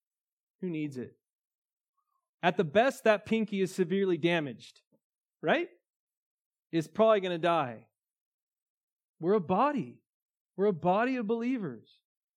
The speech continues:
okay? And the, and the book of Hebrews says, "Don't give up meeting together,"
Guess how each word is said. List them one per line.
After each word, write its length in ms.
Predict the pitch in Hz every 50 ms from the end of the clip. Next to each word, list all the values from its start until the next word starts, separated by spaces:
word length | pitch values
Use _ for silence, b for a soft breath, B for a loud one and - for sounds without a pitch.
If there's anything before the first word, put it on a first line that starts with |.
| _ _ _
okay? 240 | - 165 180 208 220
And 120 | 202 196
the, 120 | 190 190 - -
and 220 | 190 180 180 156 - _ _ _ _ -
the 60 | 170
book 140 | 196 240 226
of 80 | 208
Hebrews 320 | 196 240 247 233 220 196 -
says, 220 | 208 185 156 135
"Don't 440 | - - 185 208 233 254 247 202 175
give 220 | 196 220 208 175
up 220 | 202 220 233 220 185
meeting 420 | 175 185 202 214 214 226 220 208
together," 720 | - - 196 151 175 196 247 240 185 143 120 113 - _